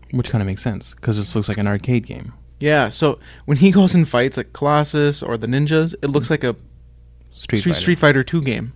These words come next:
Speaker 1: Mm-hmm.
Speaker 2: on the screen, in that kinda pixely, and it's pixelated, kinda like an eighties game.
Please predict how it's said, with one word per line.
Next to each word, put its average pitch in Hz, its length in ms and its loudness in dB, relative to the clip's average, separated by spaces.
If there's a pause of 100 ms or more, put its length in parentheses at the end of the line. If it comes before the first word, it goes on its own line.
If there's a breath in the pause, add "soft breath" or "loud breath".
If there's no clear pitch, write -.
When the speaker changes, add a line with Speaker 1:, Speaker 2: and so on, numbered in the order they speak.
Speaker 1:
Mm-hmm. 101 280 -2
Speaker 2:
on 139 140 2
the 120 80 0
screen, 135 420 -2 (640 loud breath)
in 151 160 4
that 135 300 2
kinda 139 200 0
pixely, 131 460 -6 (540 loud breath)
and 143 320 2
it's 127 120 -4
pixelated, 113 640 0 (540)
kinda 156 240 2
like 143 180 2
an 131 80 0
eighties 113 240 -2
game. 113 280 -6